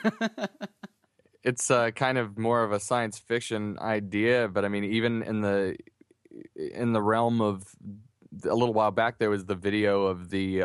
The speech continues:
arachnid with a laser that could, you know, pop balloons and all that crap. Who's to say that they couldn't, uh, send you something that printed out some sort of demonic artificial intelligence that just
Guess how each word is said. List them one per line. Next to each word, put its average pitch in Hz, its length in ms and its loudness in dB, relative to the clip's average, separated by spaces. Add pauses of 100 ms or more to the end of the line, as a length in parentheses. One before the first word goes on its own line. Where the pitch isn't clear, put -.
arachnid 101 800 0
with 98 200 -4
a 92 360 0
laser 101 680 -2
that 95 240 -4
could, 92 320 -6
you 101 140 -6
know, 92 180 -2 (140)
pop 113 240 0
balloons 104 420 -2
and 98 120 -2
all 90 120 0
that 90 220 -2
crap. 104 320 0
Who's 123 200 -2
to 110 100 -10
say 117 200 0
that 98 200 -8
they 104 80 -2
couldn't, 98 420 -2
uh, 90 220 2 (720)
send 127 340 0
you 120 160 4
something 110 360 0
that 104 180 0
printed 117 340 0
out 110 180 2
some 113 180 -4
sort 113 200 0
of 98 180 -2
demonic 107 500 0
artificial 110 540 0
intelligence 101 720 -2
that 98 260 -6
just 98 240 -10